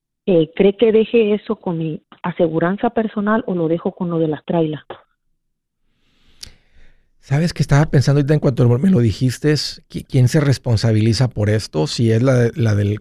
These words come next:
Speaker 2: la del auto. Últimamente la del auto va a responder si el otro no responde.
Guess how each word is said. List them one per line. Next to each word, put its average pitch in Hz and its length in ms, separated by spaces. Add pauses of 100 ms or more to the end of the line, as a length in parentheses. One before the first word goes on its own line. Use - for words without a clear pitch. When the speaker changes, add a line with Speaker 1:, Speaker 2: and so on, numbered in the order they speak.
Speaker 2:
la 107 160
del 107 120
auto. 156 240
Últimamente 170 800
la 135 80
del 120 120
auto 135 260
va 127 80
a 123 60
responder 120 600
si - 140
el 117 80
otro 120 180
no 117 100
responde. 107 560